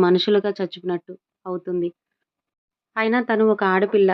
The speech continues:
తనని ఇలాంటి పరిస్థితుల్లో ఒంటరిగా వదిలేయటం ఎంత ప్రమాదకరమో మీకు బాగా తెలుసునని అనుకుంటున్నా. మీరు తన డీటెయిల్స్ కనుక్కోండి, తను మా ఇంట్లోనే ఉంటుంది.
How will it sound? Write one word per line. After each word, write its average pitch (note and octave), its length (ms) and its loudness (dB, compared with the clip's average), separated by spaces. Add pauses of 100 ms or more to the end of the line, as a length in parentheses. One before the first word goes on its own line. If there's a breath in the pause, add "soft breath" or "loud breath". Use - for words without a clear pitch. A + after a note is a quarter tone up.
(180)
తనని A3 420 -2
ఇలాంటి A3 360 4
పరిస్థితుల్లో A3 640 -2
ఒంటరిగా G3+ 520 2
వదిలేయటం F#3 920 4 (460 soft breath)
ఎంత G#3 260 -4
ప్రమాదకరమో G3+ 800 2
మీకు F#3 380 6
బాగా F3 320 2
తెలుసునని F#3+ 500 -4
అనుకుంటున్నా. F3 560 -2 (440)
మీరు B3 220 -2
తన G#3+ 260 2
డీటెయిల్స్ G3 440 4
కనుక్కోండి, F3+ 560 -6 (180)
తను G#3 220 -4
మా F#3+ 220 0
ఇంట్లోనే G#3 420 4
ఉంటుంది. F3+ 480 4